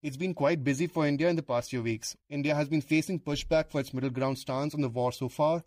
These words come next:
and navigating this neutral stance became all the more tricky after visits from both the Chinese and Russian foreign ministers to India. Russia's foreign minister Sergei Lavrov will be visiting India till first April,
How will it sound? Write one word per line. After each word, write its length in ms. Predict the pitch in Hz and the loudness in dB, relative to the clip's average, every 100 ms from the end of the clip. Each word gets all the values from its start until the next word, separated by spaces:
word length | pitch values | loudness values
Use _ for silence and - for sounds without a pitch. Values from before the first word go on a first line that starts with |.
| _ 143 | _ -6
and 160 | 135 | 0
navigating 560 | 131 151 190 208 202 165 | 2 2 2 0 0 0
this 200 | 143 - | 0 2
neutral 320 | 143 151 165 | 2 2 -2
stance 340 | - 147 151 | -2 -2 -2
became 380 | 131 131 147 147 | -2 -2 0 -2
all 180 | - 156 | 2 0
the 120 | 180 | 2
more 180 | 160 147 | 0 0
tricky 460 | 143 190 - 135 165 _ - | -2 -8 -4 -4 -6 _ -6
after 240 | 147 185 | -4 -2
visits 380 | 135 139 180 - | -2 0 -2 0
from 160 | 170 | -4
both 300 | 127 139 180 | 0 0 0
the 80 | 165 | -2
Chinese 560 | - 127 131 147 185 175 | -6 -2 0 0 0 0
and 200 | 151 120 | 0 2
Russian 300 | 127 - 151 | 0 0 -2
foreign 280 | - 127 120 | 0 0 0
ministers 420 | 131 - 143 135 | -4 -4 -6 -4
to 100 | 123 | -4
India. 260 | 117 107 - _ _ _ _ _ _ - | -4 -6 -10 _ _ _ _ _ _ -2
Russia's 440 | 151 - 196 190 | -2 2 2 2
foreign 260 | 165 156 165 | 2 2 2
minister 400 | 160 151 - 170 | 0 0 -4 -6
Sergei 320 | - 135 131 | -4 -2 0
Lavrov 440 | 120 131 135 151 | 2 0 0 -2
will 80 | 139 | 0
be 100 | 135 | -2
visiting 400 | 127 127 147 135 | -2 -4 -2 -2
India 260 | 127 127 143 | 0 -2 -4
till 160 | 139 | -6
first 340 | 127 - 127 127 | -10 -8 -6 -6
April, 280 | 120 120 | -8 -10